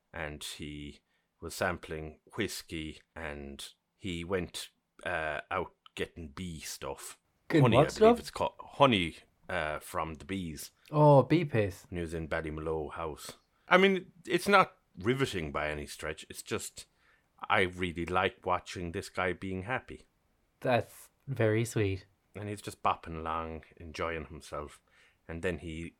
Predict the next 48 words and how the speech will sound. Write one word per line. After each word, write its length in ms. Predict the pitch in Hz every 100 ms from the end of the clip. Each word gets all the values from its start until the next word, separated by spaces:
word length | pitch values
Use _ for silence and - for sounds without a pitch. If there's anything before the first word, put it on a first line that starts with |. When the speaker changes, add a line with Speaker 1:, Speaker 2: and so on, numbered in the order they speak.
| _ _
Speaker 1:
has 240 | - 110 80
a 40 |
video 340 | 80 92 82 78
call 320 | - 82 78
with 160 | 73 -
his 120 | 76
parents, 520 | - 95 85 78 76
who 120 | - 76
are 220 | 76 -
quite 280 | - 76 71
elderly. 580 | 80 80 76 73 76 - _ _ _ _ _ -
And 220 | 76 76
it's, 180 | 78 - -
it's 160 | -
all 140 | 180 156
very 240 | 117 92
sweet, 440 | - - 87 69 -
yeah. 200 | 76 76 _ _ _ _ _ _ 151
Speaker 2:
My 200 | 151 156
mother 220 | 151 139
used 180 | 123 117
to 60 |
have 80 | 117
a 40 |
terrible 360 | 110 123 123 113
habit 320 | 104 113 107 -
of 420 | 117 104 101 95 _ _ _
watching 380 | 120 113 - 107
cooking 360 | - 120 120 104
shows 420 | - 98 95 -
while 160 | 107
we 120 | 104 101
were 160 | 98
having 300 | 95 101 101
dinner. 320 | 101 104 95 - _ _
And 100 | 113
I 60 | 104 -
fucking 280 | - 196 156
hated 400 | 127 131 131 117
it. 140 | 101 - _ _
Because 220 | - 127 131
you'd 200 | 147 143
get, 260 | 156 147 151
like, 180 | 131 -
people 320 | 156 147 139
making 360 | 131 131 127 117
real 260 | 127 135
good, 400 | 120 - 135 123